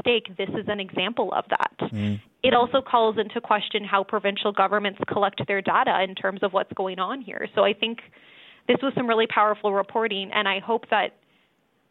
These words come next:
Speaker 1: I hope that it was also good for people to see that it did make its way to the campaign trail. Um, Justin Trudeau was asked about this, but it wasn't just Justin Trudeau. Glo-, a Globe and Mail reporter also asked Andrew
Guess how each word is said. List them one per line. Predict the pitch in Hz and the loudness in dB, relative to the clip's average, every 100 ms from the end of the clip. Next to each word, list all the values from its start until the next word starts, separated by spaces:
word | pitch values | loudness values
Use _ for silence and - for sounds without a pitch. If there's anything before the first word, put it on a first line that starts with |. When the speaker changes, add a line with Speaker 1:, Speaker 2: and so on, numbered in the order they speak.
| _ - | _ -2
Speaker 1:
I | 220 | 0
hope | 240 247 | 0 0
that | 233 | 0
it | 220 | 2
was | 226 | 2
also | 214 240 | 0 0
good | 220 214 208 | -2 0 0
for | 240 | -2
people | - 220 208 | -4 -4 -2
to | - - | 0 -2
see | 214 | 0
that | 202 196 | 0 0
it | 190 | -2
did | 214 196 | -2 -2
make | 202 190 | -2 -2
its | 202 - | -4 -2
way | 185 | -2
to | - 220 | -2 -6
the | |
campaign | - 196 190 190 180 | -4 -4 -4 -10 -8
trail. | - 190 202 302 381 - - - - | -2 2 4 2 -2 -14 -20 -16 -2
Um, | 214 202 202 | 0 0 0
Justin | 220 208 226 | -4 -4 -6
Trudeau | - 220 | -2 0
was | 202 202 - | 2 0 2
asked | 208 277 - | 2 2 2
about | 214 196 | 0 0
this, | 196 208 - | 0 0 0
but | 220 | -2
it | 202 | 0
wasn't | 214 226 | -2 -2
just | 208 - | -6 -2
Justin | 202 139 196 | -2 -2 -8
Trudeau. | 190 - 196 180 208 302 262 | -6 -4 2 2 4 0 -2
Glo-, | 226 214 208 | -2 -2 -2
a | 208 | -4
Globe | 214 196 | -2 -2
and | |
Mail | 202 208 | -2 0
reporter | 202 - 208 196 - | -2 -2 -2 -2 0
also | 202 233 226 | 0 0 0
asked | 185 208 | 0 0
Andrew | 196 190 | -6 -6